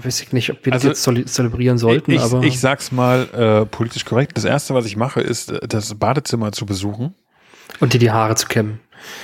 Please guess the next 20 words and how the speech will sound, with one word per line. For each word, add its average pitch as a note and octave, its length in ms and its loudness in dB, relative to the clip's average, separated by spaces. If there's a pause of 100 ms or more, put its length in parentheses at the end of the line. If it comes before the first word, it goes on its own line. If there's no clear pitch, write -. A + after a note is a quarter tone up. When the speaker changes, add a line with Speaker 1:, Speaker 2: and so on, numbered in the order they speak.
(520)
Speaker 2:
Ja, G#2 220 2
unter A#2 320 0
anderem A2 400 2
nicht. G2 300 0 (760)
Speaker 1:
Okay. A2+ 380 0 (360)
Speaker 2:
Ja. G#2+ 180 2 (460)
Speaker 1:
<laughs> - 420 -8
Speaker 2:
Aber B2 220 2
d-, B2+ 180 -16
also, B2 240 2 (440)
wo A#2+ 100 2
wir B2 80 2
gerade A#2 140 0
bei A#2 100 2
dem A2 140 0
Thema D3+ 280 0
sind A#2 200 -2
und A#2 200 -10
auch G#2+ 140 -6
bei - 160 2